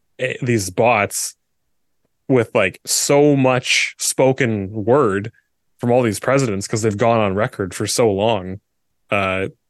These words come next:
you know, speaking on a variety of things, that these bots now, you can just have this sort of voice, this digital voice to make it say whatever you want. And they're talking about, like, playing,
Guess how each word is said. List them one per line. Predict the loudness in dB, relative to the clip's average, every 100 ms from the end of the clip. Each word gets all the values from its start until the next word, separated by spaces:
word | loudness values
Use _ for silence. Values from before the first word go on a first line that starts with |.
| _
you | -4
know, | -2 -4 -8 _ -8
speaking | -2 0 2 0
on | 0
a | 2
variety | 2 2 0
of | -2
things, | -2 -2 -2 -8 -12 -20 _ _ _ _ -2
that | 0
these | 2 0
bots | 2 2 2 -2 -4
now, | 0 2 2 0 -2
you | -6 -4
can | -4
just | -4 -4
have | -2 -2 0
this | 0
sort | 0 0
of | 0
voice, | 2 2 2 -2 -8 _ _ _ _ _ _ _ _ _
this | -4 0
digital | 0 2 2
voice | 2 2 2 2 -2
to | -2 0
make | 2 0
it | -2
say | -2 0
whatever | 2 2 0
you | -2
want. | 0 0 0 0
And | 0
they're | 0
talking | 0 0 0 0
about, | 2 2
like, | 2 0 -4
playing, | 0 2 2 2 0 -2